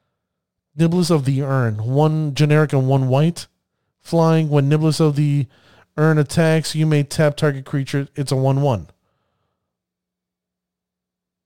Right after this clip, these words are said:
Now, if they would have gave me this as a one mana creature,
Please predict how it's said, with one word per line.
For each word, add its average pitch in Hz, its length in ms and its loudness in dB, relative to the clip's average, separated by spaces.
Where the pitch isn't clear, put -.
Now, 151 320 0
if 147 140 -2
they 208 120 -2
would 123 120 2
have 123 80 -2
gave 160 180 2
me 151 200 2
this 147 320 0
as 127 260 -2
a 131 60 -4
one 120 440 0
mana 180 220 2
creature, 180 320 -4